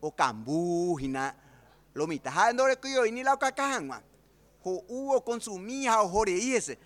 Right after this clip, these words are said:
Entonces, señor presidente, cuángo yejasaco, cuejé, pero no está por demás. Je, y acuñe, el año que también llegue cuaco situación.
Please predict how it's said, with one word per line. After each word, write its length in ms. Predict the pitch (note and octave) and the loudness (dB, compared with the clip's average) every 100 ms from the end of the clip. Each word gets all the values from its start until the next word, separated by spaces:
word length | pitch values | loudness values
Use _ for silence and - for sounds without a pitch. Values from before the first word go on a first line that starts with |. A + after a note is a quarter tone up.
| - - _ | -20 -20 _
Entonces, 580 | G#3 - G#3+ B3 C4+ C4 | -10 -4 -4 -2 -6 -12
señor 600 | - D#3 C3+ F3 A#3+ - | -12 -12 -6 2 2 2
presidente, 920 | E3+ C#3+ B2 G#2 G#2+ A#2 A#2+ - G#2+ - _ _ _ _ | -10 -12 -14 -14 -12 -12 -12 -14 -18 -20 _ _ _ _
cuángo 640 | - E3 F#3+ G#3 G#3 G3 G3 | -6 2 4 2 -2 -8 -8
yejasaco, 760 | F3 E3 D3+ - D#3+ E3 E3 | -8 -8 -8 -4 -2 -2 -6
cuejé, 380 | D3+ D3 B2+ D3+ | -12 -12 -8 -8
pero 380 | - E3+ D#3 C3 _ _ _ | -8 -10 -10 -10 _ _ _
no 180 | D3+ D#3+ | -16 -14
está 360 | D3 - D#3 | -12 -6 -6
por 200 | - E3+ | -6 -10
demás. 480 | D3 C3+ A#2+ C#3 E3 - _ _ _ _ _ _ _ _ _ _ | -10 -12 -6 -6 -6 -10 _ _ _ _ _ _ _ _ _ _
Je, 140 | D#3+ | -14
y 120 | D3 | -6
acuñe, 440 | D#3+ E3 E3 D#3 C3+ C#3+ | -6 -6 -10 -12 -10 -10
el 80 | D3 | -8
año 480 | D3+ D3+ D#3 D#3 | -8 -8 -10 -10
que 120 | D#3 D#3 | -12 -10
también 360 | D#3+ D3+ D#3 | -10 -10 -12
llegue 240 | B2+ A#2 C3+ | -12 -12 -12
cuaco 400 | - C#3 - D#3 | -8 -6 -6 -14
situación. 800 | D3 C#3+ C#3+ C#3+ A#2 - A2+ | -14 -18 -12 -12 -12 -14 -16